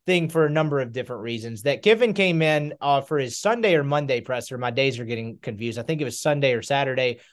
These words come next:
whatever it was after the scrimmage, and said, "Look, I wasn't the head coach today, so I'm gonna bring Derek Nix in." And he went on a little bit of a monologue of, "My dad used to tell me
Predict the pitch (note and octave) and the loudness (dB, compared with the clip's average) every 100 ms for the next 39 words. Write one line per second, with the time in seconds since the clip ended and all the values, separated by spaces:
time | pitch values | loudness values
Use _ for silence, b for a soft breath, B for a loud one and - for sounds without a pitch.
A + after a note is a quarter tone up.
0 | _ E3+ G3+ G3 F#3+ E3 D#3 D#3 D#3 B2 | _ 6 8 8 6 6 6 2 0 -6
1 | - D#3+ D3 C3 B2 D3 D#3+ E3+ D#3+ E3+ | -2 0 0 -4 -2 0 2 4 4 4
2 | D#3 C#3 D3 C#3 E3+ E3+ D#3+ D#3 D3+ D3 | 2 0 -2 0 -2 -4 -2 -2 0 -2
3 | C#3 C3 C3+ B2 C#3 C3+ B2 C#3 - C#3+ | -6 -4 -6 0 2 2 0 -6 -4 -4
4 | C3+ B2+ b b b b - E3 E3 F3+ | -2 -6 b b b b 0 4 6 6
5 | G3+ F#3 E3 G3 G#3 F3+ D#3 D3+ D3+ D#3 | 6 6 6 6 6 4 2 2 2 4
6 | D3 C#3 C#3 C3 B2 B2 C3+ C3 E3+ A3 | 4 4 4 2 -6 -6 -4 0 4 4
7 | G3+ G3+ - E3+ D#3+ D3 C#3+ C3+ | 2 -2 -4 -2 0 2 0 -4